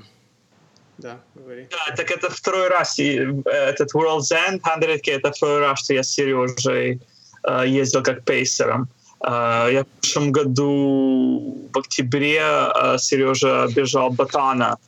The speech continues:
Speaker 2: э, в Южной с-, Нью-Джерси. Э, он бежал, э, есть такой Barren, э, Woodlands, как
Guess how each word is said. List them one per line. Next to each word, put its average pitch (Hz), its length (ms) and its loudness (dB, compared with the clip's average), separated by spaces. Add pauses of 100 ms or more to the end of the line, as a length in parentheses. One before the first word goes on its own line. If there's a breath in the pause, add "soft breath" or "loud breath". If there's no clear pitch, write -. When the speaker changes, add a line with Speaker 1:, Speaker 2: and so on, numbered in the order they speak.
(380)
Speaker 2:
э, 127 260 0
в 127 40 -2
Южной 131 720 0
с-, - 240 -6
Нью-Джерси. 135 840 -2 (600)
Э, 123 300 0
он 135 240 0
бежал, 131 760 0
э, 123 560 0 (120)
есть 131 260 -2
такой 131 360 0
Barren, 131 540 0
э, 120 460 -2
Woodlands, 135 800 -2
как - 120 -14